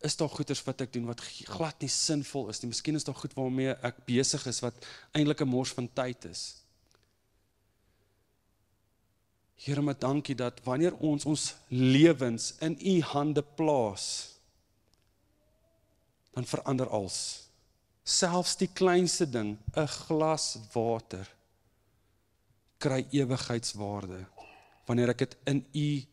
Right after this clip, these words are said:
naam doen. Here, so bid ek dat ons na hierdie jaar sal kyk, na ons lewens sal kyk en, en sal begin vra, "Hoekom? Hoekom is ek besig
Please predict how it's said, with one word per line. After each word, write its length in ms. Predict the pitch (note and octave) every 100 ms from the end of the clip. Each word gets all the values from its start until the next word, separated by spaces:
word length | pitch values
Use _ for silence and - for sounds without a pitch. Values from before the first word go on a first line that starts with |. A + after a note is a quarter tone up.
| _ -
naam 420 | G#2+ A2 A2+ A2
doen. 260 | G2 F#2 F#2 - _ _ _ _ _ _ _ _ _ _ _ _ _ _ _ _ - - _
Here, 160 | C#3 C#3+
so 240 | - F3+
bid 240 | D#3 C#3 C#3+
ek 80 | C3
dat 160 | C3 B2+
ons 220 | C3+ - - - C#3
na 140 | D3+
hierdie 240 | D3 D3 F#3+
jaar 320 | C3 C3 D#3 -
sal 160 | D#3+ C#3+
kyk, 220 | D3+ C3 D3
na 60 |
ons 140 | D3+ -
lewens 460 | C3+ C3+ D3+ F3 -
sal 140 | D3
kyk 320 | - C3 A#2+ B2
en, 60 | A#2 - - - -
en 140 | E3+ E3 -
sal 240 | - - G3
begin 320 | F#3 - C4 -
vra, 240 | - B3 D3 G2+
"Hoekom? 400 | B2+ G3+ C3+ G2 G2 - _ _ _ _ _ _ _ _ _ _ _ _ _ -
Hoekom 220 | E3 C#4+ D4
is 80 | -
ek 140 | -
besig 340 | D3 D3+ -